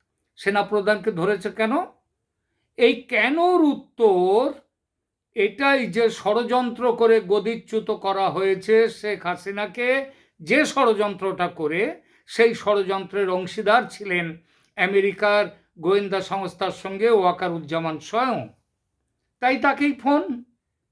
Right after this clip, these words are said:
"দাও তুমি উত্তর।" এবং এই ফোনে মিষ্টি কথা নয়, কেবলই কথার গুলিগোলা চলেছে বলে খবর পেয়েছি আমরা। এবং সে গুলিগোলা এমনই চলেছে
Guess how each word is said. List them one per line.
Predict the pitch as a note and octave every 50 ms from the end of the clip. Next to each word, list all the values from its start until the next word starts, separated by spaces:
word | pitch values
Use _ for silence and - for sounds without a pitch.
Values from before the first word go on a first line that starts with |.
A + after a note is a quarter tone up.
| _ _ F#3
"দাও | G3 A3 C4+ -
তুমি | C4+ C#4 C4+ C#4+ C#4+
উত্তর।" | C4+ C4 A3 - - D#4+ D4 E4 F#4 F#4+ - _ _ _ _ _ _ -
এবং | A#3+ A#3 C#4 C#4+ C#4
এই | C4+ C#4 C#4+ B3+ A3
ফোনে | - C4 D4 C#4+ B3+ G3+ F#3+ G3+ A3 C4+ D#4 - _ _ _ - A3
মিষ্টি | G#3+ B3 B3+ B3 - - C#4+ C4 A3
কথা | A#3+ A#3+ A#3+ A#3 A#3 A#3
নয়, | A3 G#3 G#3 G3+ F#3+
কেবলই | F#3 F#3+ - G#3+ G3+ G#3+ A3 A3 A3 A3+ _ _
কথার | - G3 G3+ G3 - - A3+ B3 A#3 A3+ A3
গুলিগোলা | F3 D3 D#3 E3 G3 A3 A3+ B3+ B3+ A#3 A#3 B3 A#3+ A#3 G#3+ G3+
চলেছে | G3+ - F3 E3+ D#3+ E3 D#3+ E3 -
বলে | F3+ E3 E3+ F#3 G3 A3 A#3+ B3+ A#3+ B3 - _ _ _ -
খবর | - G#3+ A3 F#3+ F3 D3+
পেয়েছি | - E3+ D#3 C#3 B2+ - C#3+
আমরা। | C3 B2 A#2 A2+ A2+ A2 _ _ _ _ _ _ _ _ _ _ _ _ _ _ _ _ _ _ _ -
এবং | A#3+ B3 C4 D#4+ D4+ A#3+
সে | - - A3 C4+
গুলিগোলা | A3+ F3+ E3+ G3+ G#3 A3+ A#3+ A3+ A3 B3 B3+ C4+ C4+ C#4+ D4 - - _ _
এমনই | - D#3+ D3+ D#3 F3+ G3+ G#3+ C4 D#4+ F4 E4
চলেছে | E4+ - D4+ D#4+ D#4 D4 B3 - - F3 F3 D3 C3 A#2+ - _